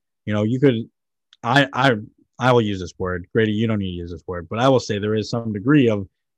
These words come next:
being a white American male, uh, in twenty twenty-one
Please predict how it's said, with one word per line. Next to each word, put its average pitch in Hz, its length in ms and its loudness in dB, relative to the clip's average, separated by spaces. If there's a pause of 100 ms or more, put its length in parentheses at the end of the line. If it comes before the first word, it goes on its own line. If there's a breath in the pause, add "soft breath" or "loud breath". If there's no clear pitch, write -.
(100)
being 113 600 -2 (360)
a 104 80 -4
white 127 180 6
American 123 380 2
male, 113 440 2 (540)
uh, 98 380 -4
in 113 140 -4
twenty 123 240 0
twenty-one 113 720 0